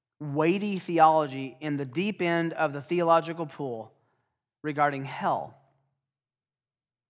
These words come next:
Why will a person go to hell? Now, there's several answers for that. You could say because they've ultimately rejected Christ, and you would be right. They've rejected the, the, the life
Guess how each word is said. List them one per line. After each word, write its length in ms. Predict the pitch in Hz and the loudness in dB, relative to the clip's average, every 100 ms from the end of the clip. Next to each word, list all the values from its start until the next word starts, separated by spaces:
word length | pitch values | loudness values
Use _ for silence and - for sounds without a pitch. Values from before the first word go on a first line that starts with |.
| _ _ _ | _ _ _
Why 480 | 147 160 202 269 311 | -4 4 6 8 6
will 220 | 294 277 | 4 2
a 60 | 262 | 2
person 500 | - 202 180 - 180 | 0 -6 -4 -4 -4
go 180 | 160 160 | -2 -2
to 80 | 151 | -2
hell? 360 | 135 131 104 | -2 -4 -4
Now, 160 | 120 135 | -6 -8
there's 280 | 147 139 - - - | -8 -10 -14 -20 -14
several 360 | - 220 202 | 0 2 2
answers 460 | 185 185 180 165 135 | 0 0 0 -4 -8
for 160 | - | -12
that. 240 | 120 98 - _ _ _ _ | -14 -14 -16 _ _ _ _
You 140 | 147 | -12
could 140 | 160 147 | -10 -6
say 180 | 156 160 | -2 -2
because 320 | 156 156 139 | -4 -6 -4
they've 160 | 143 | -4
ultimately 380 | 143 151 151 151 | -4 -4 -6 -4
rejected 500 | 143 127 151 147 151 | -6 -4 -4 -4 -8
Christ, 360 | - 160 123 - | -2 -2 -2 -4
and 100 | 135 | -6
you 60 | |
would 60 | 135 | -6
be 100 | 131 | -8
right. 280 | 131 117 104 _ _ _ - | -8 -8 -10 _ _ _ -4
They've 160 | 160 | -2
rejected 580 | 156 139 180 175 165 139 | -2 0 0 2 -4 -4
the, 160 | 151 143 - - | -6 -6 -10 -12
the, 140 | 147 127 - _ | -8 -8 -10 _
the 360 | 139 131 123 135 | -6 -4 -4 -6
life 600 | 143 165 190 214 175 | 0 10 12 10 6